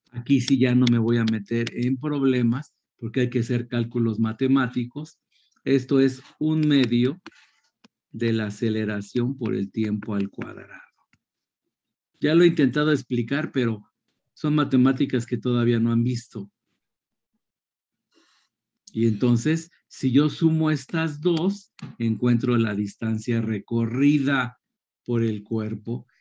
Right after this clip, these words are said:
y encuentro la expresión que les puse hace rato. La distancia es igual a la velocidad inicial por el tiempo, que es la distancia con velocidad constante, el área del rectángulo, más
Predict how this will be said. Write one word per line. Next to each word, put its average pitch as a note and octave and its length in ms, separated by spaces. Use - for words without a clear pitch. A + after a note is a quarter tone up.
y C3+ 80
encuentro C#3 400
la A#2 120
expresión A#2 560
que A#2 100
les G#2 180
puse B2 300
hace C3 240
rato. E3 480
La A#2 220
distancia C3 800
es C#3+ 220
igual E3 640
a A#2 100
la A2+ 160
velocidad A2+ 680
inicial C3+ 720
por C#3 180
el C#3+ 220
tiempo, C#3+ 720
que B2+ 120
es A#2+ 60
la B2 140
distancia A#2+ 720
con A2 180
velocidad A2 560
constante, C3 960
el A#2+ 220
área A#2+ 300
del B2 180
rectángulo, C#3+ 880
más C#3+ 840